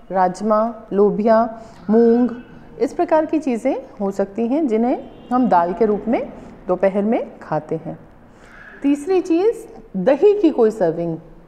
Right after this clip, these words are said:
तो वो छाछ के रूप में हो सकती है, या रायते के रूप में हो सकती है, या पनीर के रूप में भी हो सकती है, क्योंकि दूध से ही दही बन रहा है, दूध से ही पनीर बन रहा है, तो वो आप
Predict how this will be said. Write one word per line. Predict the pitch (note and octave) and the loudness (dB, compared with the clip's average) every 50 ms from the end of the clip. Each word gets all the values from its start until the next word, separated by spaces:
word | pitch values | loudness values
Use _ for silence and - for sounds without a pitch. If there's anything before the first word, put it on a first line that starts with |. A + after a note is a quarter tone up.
| - - | -12 -8
तो | F#3 | -6
वो | F#3 F#3 | -4 -4
छाछ | F3+ - - G#3 F#3+ F3+ F3+ - | -6 -4 -4 -2 -2 -2 -2 -4
के | - A3 G3+ | -2 -2 0
रूप | G#3 G3+ G3+ G3+ | 0 -2 -2 -4
में | F#3 | -6
हो | F#3 F#3 | -6 -4
सकती | F#3 F#3 E3 E3+ - - D#3+ | -4 -4 -6 -6 -4 -6 -4
है, | D#3 E3 E3 E3+ E3+ - - - - - - - | -4 -4 -4 -6 -8 -12 -14 -20 -20 -20 -10 -2
या | - F3+ E3 | 0 2 4
रायते | E3 E3+ E3+ F3 E3+ E3+ - A#3+ G#3+ | 4 4 4 4 2 2 2 2 2
के | - A#3 | 4 2
रूप | G#3+ G3+ F3+ - F3+ | 2 2 2 0 -2
में | F3 E3+ | -2 -2
हो | F3+ F#3 E3 | -2 -2 -4
सकती | D#3+ - D#3+ D3+ - - E3+ E3 E3 | -2 -4 -6 -6 -6 -6 -6 -4 -2
है, | D#3+ D#3+ D#3+ E3 E3 - - - - - - - - | -2 -4 -4 -6 -10 -14 -18 -20 -20 -20 -12 -4 0
या | A3 A#3 A#3 - - - - - | 2 2 2 2 -2 -4 -2 0
पनीर | D#4 E4 G4 G#4+ A4 | 2 4 4 4 4
के | G#4+ G#4+ G4 | 4 2 2
रूप | F#4 F4 F4 - | 2 0 0 -2
में | E4+ F4 E4 | -4 -2 0
भी | E4+ | 2
हो | E4+ E4+ E4 | 2 2 0
सकती | E4 E4+ E4 - - - D4+ | 0 -2 -6 -6 -6 -6 -4
है, | D#4 D#4+ E4 D#4+ - - - - - - - | -2 -2 -4 -4 -8 -14 -20 -20 -18 -10 -6
क्योंकि | G#3+ G#3 G#3 B3 A#3+ | -6 -4 -2 -2 -2
दूध | G#3 F#3 G#3+ A#3 A#3 | -2 -2 -2 -4 -4
से | - - C#4 | -4 -4 -2
ही | C#4 C#4 D4 C4+ | 0 0 0 2
दही | A3+ A3+ A#3+ B3+ A#3+ | 2 2 2 2 0
बन | A3+ B3 B3 | 0 0 -2
रहा | A#3 A#3+ B3 | 0 -2 -2
है, | B3 | -2
दूध | A#3 F#3+ G3 G3+ G3 | -2 -2 -4 -6 -6
से | - - A3+ | -4 -2 -2
ही | A3+ A#3+ | -2 -2
पनीर | A3+ A3+ G3+ F#3+ F3 F3 F3 | -2 -4 -4 -4 -4 -6 -4
बन | F3 D#3+ D3+ | -4 -4 -4
रहा | D3 D3 C#3+ C#3 | -4 -4 -6 -6
है, | C#3+ D3+ - - - - - - - - - - - - - - - - - - - - - - - - - - - - - - - - - - - - - - - - - - - - - - - - - - - - - - - | -8 -10 -14 -20 -20 -20 -20 -20 -20 -20 -20 -20 -20 -20 -20 -20 -20 -20 -20 -20 -20 -20 -20 -20 -20 -20 -20 -20 -20 -20 -20 -20 -20 -20 -20 -20 -20 -20 -20 -20 -20 -20 -20 -20 -20 -20 -20 -20 -20 -20 -20 -20 -20 -20 -14 -8 -4
तो | D#3+ | -4
वो | F#3+ G#3 A#3+ B3 A#3 | -2 0 2 2 2
आप | B3 B3+ B3 A#3+ - | 2 0 -2 -4 -6